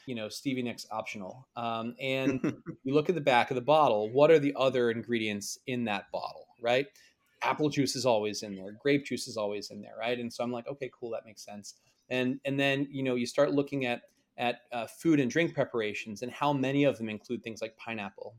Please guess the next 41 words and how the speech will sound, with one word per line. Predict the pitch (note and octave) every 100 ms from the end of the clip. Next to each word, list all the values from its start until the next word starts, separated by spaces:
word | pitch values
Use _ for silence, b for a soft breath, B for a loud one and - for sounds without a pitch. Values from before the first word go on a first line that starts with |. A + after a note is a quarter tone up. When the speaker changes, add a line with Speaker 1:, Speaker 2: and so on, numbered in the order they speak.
| -
Speaker 1:
right? | G#2+ A2
How | -
many | C3+ C#3
of | C3
them | A#2+
include | A2 - A#2+
things | - A2 -
like, | A2 G2 _ b b
you | A#2+
know, | A#2 G#2
lemon | A#2+ A#2 A2 G2+
especially, | - C#3 C3 - G2+
but | -
certainly | - A#2 A#2
lime | A2+ A2+ G#2+ G#2
or | G2+
orange | B2 A2+ G#2+
Speaker 2:
Yes. | B2+ B2+
Speaker 1:
also. | B2 A2+ G2+ _ b b
You | C#3
know, | C#3+ D3 D3
I'm, | D3+ -
I'm, | D#3
like, | C#3
scratching | - F#3+ F#3 F3
my | C#3+
head | C#3+ A3 E3+ D3 b b -
and | C#3+
I, | C#3 C#3+
I'm | C#3+
making | D#3+ E3+ D#3+
all | C#3 C3
these, | B2+ A#2+ A#2 - _ _ _ _ _ _ - -
all | B2+ B2
these | C3 A2+
beverages, | C#3+ G3 F#3+ B2+ G#2+ G#2 A2+ -
you | C3
know, | A#2+ A2+
these | G#2+ G#2 A#2
versions | C#3 F#3 G3 E3 C3 B2+
of, | A#2+ A#2 A2